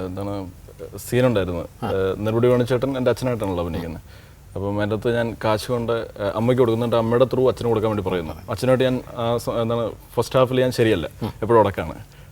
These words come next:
അപ്പം നന്നായി കഴിഞ്ഞിട്ട് ഞാൻ കൊണ്ടുപോയി കൊടുക്കുവാണ്. അപ്പം അച്ഛനായിട്ടൊരു ഡയലോഗ് ഉണ്ട്. അതായത് അച്ഛനെ ഞാൻ എന്ന് പറഞ്ഞിട്ട് ഇങ്ങനെ, ആ, സംസാരിക്കാൻ പറ്റുന്നില്ല. ഇങ്ങനെ വിറച്ച് ഞാൻ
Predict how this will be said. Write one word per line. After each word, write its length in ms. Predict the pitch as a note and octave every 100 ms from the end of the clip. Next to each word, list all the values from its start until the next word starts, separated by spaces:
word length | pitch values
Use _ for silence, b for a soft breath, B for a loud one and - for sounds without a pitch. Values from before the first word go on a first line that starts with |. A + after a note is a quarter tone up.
| -
അപ്പം 240 | G2 A2+ - A#2
നന്നായി 300 | A#2 B2+ C3
കഴിഞ്ഞിട്ട് 340 | C3+ C3+ C#3+ D3 - -
ഞാൻ 120 | A#2+
കൊണ്ടുപോയി 200 | B2 A#2+
കൊടുക്കുവാണ്. 340 | A#2+ G2+ G2 D#2 - b b b - G2
അപ്പം 400 | G2 G2+ G#2 -
അച്ഛനായിട്ടൊരു 580 | G#2 - B2 B2+ B2+ B2+
ഡയലോഗ് 320 | A#2+ G#2+ G#2
ഉണ്ട്. 140 | F2 - - -
അതായത് 400 | F#2 G2 G2 - - - F#2+
അച്ഛനെ 280 | - A#2+
ഞാൻ 180 | A#2+ A#2+ A#2
എന്ന് 480 | - - - -
പറഞ്ഞിട്ട് 260 | A#2+ A#2 A#2
ഇങ്ങനെ, 200 | B2 A#2+
ആ, 260 | - - G2+ G2 F#2+ F#2 C#2+ - F2+ -
സംസാരിക്കാൻ 420 | - A2+ D3+ D3 C#3+
പറ്റുന്നില്ല. 280 | G#2+ F#2+
ഇങ്ങനെ 160 | F2+ G#2+
വിറച്ച് 220 | G#2+ G#2+
ഞാൻ 160 | B2